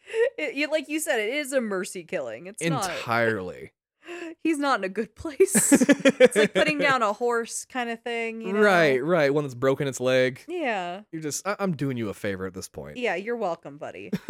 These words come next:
Speaker 2: <laughs>
Speaker 1: Holy shit! I am, I do appreciate, like, the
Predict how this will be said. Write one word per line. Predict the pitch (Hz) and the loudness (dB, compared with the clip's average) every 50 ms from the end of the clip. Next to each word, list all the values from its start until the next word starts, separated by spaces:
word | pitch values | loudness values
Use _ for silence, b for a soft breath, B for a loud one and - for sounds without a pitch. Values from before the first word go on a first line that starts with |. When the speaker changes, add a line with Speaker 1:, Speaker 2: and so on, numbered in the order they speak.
| 302 - - | 4 8 8
Speaker 2:
<laughs> | 247 233 - - 208 - - | 6 6 6 2 0 0 0
Speaker 1:
Holy | 196 190 190 196 190 160 - 104 98 | -2 -2 0 0 0 0 0 -4 -6
shit! | - - - - - 208 170 160 - - B B B B 247 233 B _ - | -8 -10 -12 -12 -8 -6 -6 -6 -6 -8 B B B B -20 -20 B _ 0
I | 311 359 415 427 440 466 508 523 508 403 | 0 2 2 0 0 0 0 -2 -2 -6
am, | 220 _ _ _ - | -12 _ _ _ -4
I | 311 339 | -4 -2
do | 233 - 302 349 453 622 571 - | -4 -2 0 2 2 2 2 0
appreciate, | - - - 269 269 302 302 - - - 294 254 220 185 180 180 151 - _ _ | -2 -10 -18 -12 -12 -10 -8 -8 -10 -8 -6 -4 -4 -4 -4 -6 -8 -10 _ _
like, | 202 202 185 185 - _ - | -4 -4 -4 -4 -4 _ -10
the | 220 220 - | -10 -10 -4